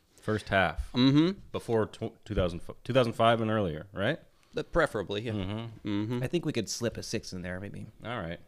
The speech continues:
Speaker 2: Yeah, we
Speaker 1: If we're
Speaker 2: could slip a
Speaker 1: feeling,
Speaker 2: six. I
Speaker 1: if
Speaker 2: don't
Speaker 1: we're
Speaker 2: have a
Speaker 1: feeling
Speaker 2: problem with
Speaker 1: silly.
Speaker 2: that. Yeah.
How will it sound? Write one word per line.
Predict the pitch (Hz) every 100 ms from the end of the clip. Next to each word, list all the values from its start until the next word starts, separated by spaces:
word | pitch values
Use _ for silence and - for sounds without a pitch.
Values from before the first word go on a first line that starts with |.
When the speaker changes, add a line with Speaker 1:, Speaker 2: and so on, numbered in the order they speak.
| -
Speaker 2:
Yeah, | - 190
we |
Speaker 1:
If | 160
we're |
Speaker 2:
could | 196 -
slip | 110
a |
Speaker 1:
feeling, | 78 80
Speaker 2:
six. | 101 120
I | 113
Speaker 1:
if |
Speaker 2:
don't | 123
Speaker 1:
we're | 120
Speaker 2:
have |
a | 87
Speaker 1:
feeling | 82
Speaker 2:
problem | 101 85 85
with |
Speaker 1:
silly. | 110 127
Speaker 2:
that. | -
Yeah. | 104 92 101 - -